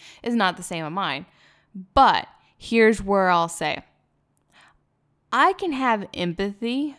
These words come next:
with why a school shooter goes up and shoots up a school. I was bullied. I was ostracized,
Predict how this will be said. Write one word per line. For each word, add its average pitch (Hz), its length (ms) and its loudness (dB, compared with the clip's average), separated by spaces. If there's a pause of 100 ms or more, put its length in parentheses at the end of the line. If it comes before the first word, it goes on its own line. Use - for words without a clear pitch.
(560)
with 196 580 -4
why 180 380 -2
a 180 120 -4
school 220 400 -4
shooter 202 680 0 (380)
goes 175 280 -2
up 180 140 -6
and 196 120 -4
shoots - 360 -8
up 175 120 -6
a 190 60 -8
school. - 540 -6 (760)
I 131 180 -6
was 226 180 -4
bullied. 165 500 -6
I 151 140 -6
was 208 160 -6
ostracized, 147 1120 -6